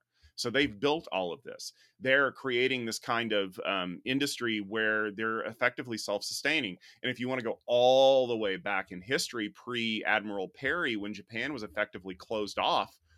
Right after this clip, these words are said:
from the rest of the world, and they were perfectly happy to do what they did, what happens if China decides to do that? I mean, y-, you can't throw a rock today without hearing about how there's a lot of economic issues that are going on.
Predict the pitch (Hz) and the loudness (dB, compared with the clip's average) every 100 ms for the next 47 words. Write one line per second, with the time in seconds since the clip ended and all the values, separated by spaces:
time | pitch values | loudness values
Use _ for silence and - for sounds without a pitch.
0 | _ 143 113 107 101 - 98 98 101 175 | _ -6 -4 0 -2 -2 -8 -8 -2 2
1 | 127 127 101 104 107 98 _ - 95 113 | 2 0 -2 -2 -4 -8 _ -14 -12 -8
2 | 107 98 101 107 95 92 101 98 95 98 | -6 0 0 0 -6 -4 -4 -6 -6 -4
3 | 92 160 156 98 _ _ _ _ _ 127 | -2 0 0 -2 _ _ _ _ _ -10
4 | 110 127 147 131 127 117 95 - 110 107 | -2 -2 2 2 0 -8 -10 -6 -6 -6
5 | 95 - 95 90 - 85 101 120 87 - | -8 -6 -6 -6 -10 -14 -10 -10 -12 -18
6 | _ _ _ _ - 107 101 92 82 110 | _ _ _ _ -6 -2 -2 -4 -8 -12
7 | 110 - 113 139 147 165 - 135 117 95 | -12 -12 -8 -8 -4 -4 -4 -2 0 0
8 | 87 107 139 - - 104 90 85 87 98 | 0 2 2 0 -10 -6 -2 -4 -2 -2
9 | 98 - - 123 120 113 101 95 - - | -2 -4 -8 -6 -4 -4 -2 -4 -4 -2
10 | 110 107 104 92 90 95 101 98 - 104 | -2 0 -4 -6 -6 -2 0 -2 -4 -6
11 | 101 98 104 101 _ _ - - _ _ | -6 -6 -4 -6 _ _ -20 -20 _ _
12 | 135 156 - 98 90 90 95 98 95 98 | 0 0 0 -2 -8 -8 -8 -6 -4 -6
13 | 98 95 123 151 - | -6 -6 -4 -4 -8